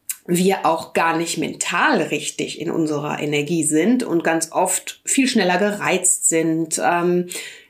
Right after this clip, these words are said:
gar nicht so viel aushalten können und nicht so viel, ähm, auch wuppen und bewältigen können, weil wir vielleicht auch gar nicht so sehr konzentriert sind. Also auch deswegen gönn dir Ruhe, ähm, sorg für schöne Momente des Alltags, gönn dir deine Me-Time. Die Ruhe kann aussehen,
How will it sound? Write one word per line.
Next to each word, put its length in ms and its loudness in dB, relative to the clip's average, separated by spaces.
gar 160 -2
nicht 200 2
so 120 2
viel 260 2
aushalten 840 2
können 380 2
und 140 2
nicht 140 2
so 80 0
viel, 380 2
ähm, 480 0
auch 400 0
wuppen 600 2
und 160 2
bewältigen 600 2
können, 240 -2
weil 140 -2
wir 80 -6
vielleicht 440 -2
auch 140 -2
gar 120 0
nicht 180 0
so 140 0
sehr 180 0
konzentriert 600 -2
sind. 260 -4
Also 240 -2
auch 200 -6
deswegen 640 0
gönn 200 4
dir 160 4
Ruhe, 580 2
ähm, 300 2
sorg 420 0
für 120 2
schöne 340 4
Momente 760 4
des 220 -4
Alltags, 680 0
gönn 180 0
dir 120 0
deine 220 0
Me-Time. 1000 2
Die 80 0
Ruhe 500 4
kann 260 0
aussehen, 680 0